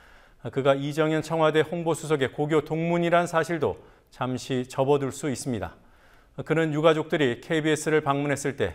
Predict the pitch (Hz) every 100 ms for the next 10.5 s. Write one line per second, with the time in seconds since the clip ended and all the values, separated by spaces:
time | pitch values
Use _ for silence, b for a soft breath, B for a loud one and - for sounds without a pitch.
0 | - - 156 139 139 143 127 147 151 151
1 | 139 143 151 135 92 80 b b b 143
2 | 139 156 156 147 135 160 139 117 127 139
3 | 135 131 - 156 165 - - b b -
4 | 131 135 131 123 139 147 143 170 160 135
5 | 95 - 85 - - _ b b b b
6 | 185 175 165 175 190 175 131 180 175 -
7 | 151 160 165 170 165 151 175 156 92 85
8 | - 139 135 139 135 151 151 147 160 147
9 | 143 127 110 170 165 175 165 147 - 151
10 | 156 151 139 101